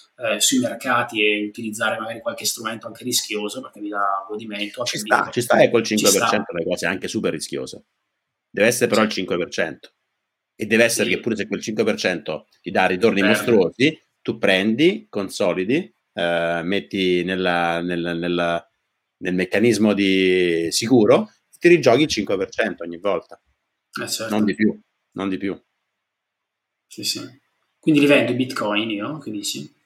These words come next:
Speaker 2: <laughs> Non lo so, io ora annuncio che ho aperto un account con Coinbase e voglio vedere che succede. Voglio provare a sporcarmi le mani giusto per,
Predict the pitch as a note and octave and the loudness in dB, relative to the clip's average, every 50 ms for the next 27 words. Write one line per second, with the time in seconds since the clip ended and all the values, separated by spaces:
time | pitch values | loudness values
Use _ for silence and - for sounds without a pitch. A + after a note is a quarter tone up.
0 | _ _ _ _ _ _ _ _ _ _ _ _ _ _ - - B2 A#2+ - B2 | _ _ _ _ _ _ _ _ _ _ _ _ _ _ -4 -4 -4 -2 -2 -4
1 | A2+ - - - A2 - - - - - - - - - - - - _ _ _ | -4 -4 -4 -6 -6 -6 -8 -14 -16 -16 -18 -20 -20 -20 -20 -20 -20 _ _ _
2 | _ _ - - _ _ - A#2+ C#3 D3+ C#3 - C3 C3 - - - - _ _ | _ _ -20 -20 _ _ 4 6 6 8 8 8 8 8 6 4 0 -8 _ _
3 | _ _ _ - C3 C3+ C3+ C3 B2 A#2 A2 A2 - - A2 A#2 A#2 B2 C3 C#3+ | _ _ _ 4 6 8 8 8 8 8 6 2 -2 -4 -2 0 2 4 4 6
4 | D3 D3 - - A#2+ G#2+ A2 G#2+ A2 A2+ G#2 - A2+ A2+ A2+ A2+ - A#2+ B2 B2 | 6 6 4 4 2 2 2 2 2 2 0 0 0 0 0 2 2 2 4 2
5 | A#2+ A2 A2 A2 G#2+ G#2 G#2+ - A2 A2 A2 A2 A#2 A#2 A#2+ A#2+ B2 A#2 - G2+ | 2 2 2 0 0 0 0 0 0 2 2 4 4 4 4 2 2 0 -2 -6
6 | F#2+ F#2 F#2+ E2+ E2 E2 E2+ E2 E2 E2 E2 E2 E2+ E2+ E2+ E2+ E2+ E2 E2 F#2 | -4 -2 -2 -2 -2 -2 -2 -2 -2 0 0 0 0 -2 -2 -2 -2 -2 -2 0
7 | F#2+ - F#2+ G2 F#2+ F2+ - G2 F2 - - D#2+ D2+ D#2+ G2 G2 G#2 G#2+ A2 A2 | 0 2 2 2 0 -2 -2 -6 -8 -6 -4 -4 -2 -2 0 2 4 6 6 6
8 | A2+ A2 G#2+ G2+ G2 F#2+ F#2+ F#2+ - - - A2+ A2 A2+ B2+ B2 B2 B2 A#2+ A#2+ | 6 6 6 6 6 4 2 2 2 2 2 2 4 4 4 4 4 4 4 4
9 | A#2 A#2+ B2 C3 B2+ A#2 G2+ F2 A2 G#2+ - - G2+ F#2+ G2 F#2+ F#2+ F#2 F#2 - | 4 4 4 4 4 2 0 -2 -4 -4 -4 -2 0 0 2 2 0 0 -2 -4
10 | _ | _